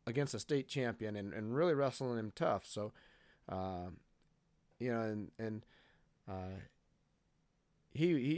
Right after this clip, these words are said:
if he can wrestle like that at, at state, uh, you know, he, he's a guy that, uh, can come in there and, and, uh, sneak out with the state medal. So, uh, you know, hopefully, uh, that gives Colby a lot of confidence, and, and we,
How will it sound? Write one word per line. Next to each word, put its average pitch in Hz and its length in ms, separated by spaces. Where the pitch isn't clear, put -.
if 147 140
he 170 100
can 147 140
wrestle 156 280
like 147 200
that 147 240
at, 117 200
at 117 220
state, - 520
uh, 104 380
you 123 120
know, 117 60
he, 135 200
he's 139 180
a 135 60
guy 127 260
that, 120 260
uh, 113 120
can 120 140
come 131 220
in 127 140
there 123 260
and, 107 100
and, 101 320
uh, 104 220
sneak 123 300
out 123 180
with 120 80
the 117 80
state 117 260
medal. 117 360
So, 101 280
uh, 92 300
you 104 120
know, 101 80
hopefully, 117 560
uh, 104 160
that 95 140
gives 113 220
Colby 110 240
a 107 60
lot 110 140
of 107 60
confidence, 107 680
and, 92 200
and 101 240
we, 107 280